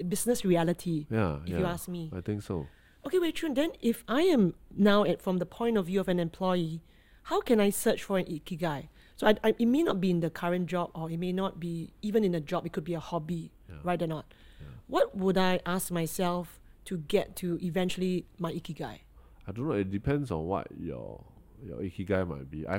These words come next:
Speaker 2: I feel like it's like
Speaker 1: So what are the
Speaker 2: Pokemon.
Speaker 1: questions?
Speaker 2: I feel like it's like Pokemon, got different type, man. Like, for me, I'm an art type Pokemon or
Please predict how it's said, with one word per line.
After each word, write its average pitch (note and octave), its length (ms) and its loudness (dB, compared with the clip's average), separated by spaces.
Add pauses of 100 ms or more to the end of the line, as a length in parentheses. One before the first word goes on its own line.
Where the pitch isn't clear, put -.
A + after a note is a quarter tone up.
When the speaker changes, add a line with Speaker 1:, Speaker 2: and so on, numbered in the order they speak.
Speaker 2:
I B2+ 120 2
feel F3+ 180 2
like F2+ 160 4
it's G2 100 0
like F#2+ 120 4
Speaker 1:
So - 40 -2
what D4+ 140 4
are - 80 2
the G3 60 2
Speaker 2:
Pokemon. - 100 0
Speaker 1:
questions? F#3 680 -4 (200)
Speaker 2:
I F#3 60 -8
feel F#3 140 6
like A#2+ 120 8
it's G#2 80 4
like G#2 140 4
Pokemon, A2+ 320 4
got F#2+ 100 4
different G#2+ 260 -2
type, E2 160 -2
man. D#2+ 160 -6
Like, F#2 140 -2
for A2+ 140 -2
me, D3 160 2
I'm F2+ 180 0
an - 100 -4
art G#2 160 -2 (120)
type - 240 -4
Pokemon E2 480 -6
or D#2 300 -8